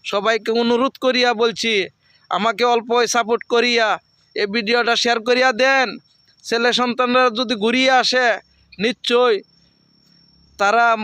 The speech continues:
সংসারের মুখে হাসি ফুটাইতে পারবে। আর যদি আপনারা ঘুরাইয়া না নেন, কথাগুলি গুরুত্ব না দেন, দেখবেন আপনার ছেলেরা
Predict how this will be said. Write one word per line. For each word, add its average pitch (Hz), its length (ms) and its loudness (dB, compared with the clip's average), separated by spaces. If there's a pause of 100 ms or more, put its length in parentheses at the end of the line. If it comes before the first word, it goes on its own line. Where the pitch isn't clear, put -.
(380)
সংসারের 240 540 0
মুখে 240 240 -2
হাসি 226 280 -2
ফুটাইতে 226 400 -2
পারবে। 202 400 0 (580)
আর 220 220 -2 (120)
যদি 247 180 -2
আপনারা 247 420 0
ঘুরাইয়া 233 380 2
না 254 180 2 (100)
নেন, 254 340 0 (420)
কথাগুলি 240 460 0
গুরুত্ব 247 360 -2 (140)
না 254 120 2
দেন, 254 300 2 (440)
দেখবেন 226 420 -2
আপনার 233 380 0
ছেলেরা 226 440 2